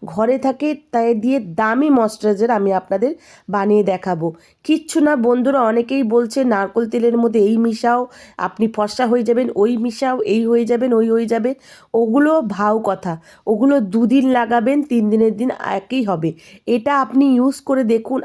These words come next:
আপনার মনে করুন দুদিন অল্প একটু ব্যবহার করে দুদিন দেখুন, তিন দিনের দিন আপনি নিজে আমাকে কমেন্ট করবেন। ঠিক আছে বন্ধুরা, এখানে আমি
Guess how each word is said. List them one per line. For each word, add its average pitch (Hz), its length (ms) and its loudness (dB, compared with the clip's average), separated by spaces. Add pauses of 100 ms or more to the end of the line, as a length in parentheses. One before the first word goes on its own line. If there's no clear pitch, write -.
আপনার 247 520 -2
মনে 233 260 2
করুন 247 300 0 (400)
দুদিন 294 400 2 (280)
অল্প 285 240 -2
একটু 330 300 2
ব্যবহার 247 400 0
করে 277 200 0
দুদিন 262 420 2
দেখুন, 254 300 -2
তিন 254 280 0
দিনের 240 220 2
দিন 240 140 0
আপনি 220 300 -2
নিজে 226 300 0
আমাকে 220 280 -2
কমেন্ট 185 340 -4
করবেন। 170 340 -4 (420)
ঠিক 277 140 0
আছে 294 220 0
বন্ধুরা, 294 320 2
এখানে 233 300 0
আমি 247 240 2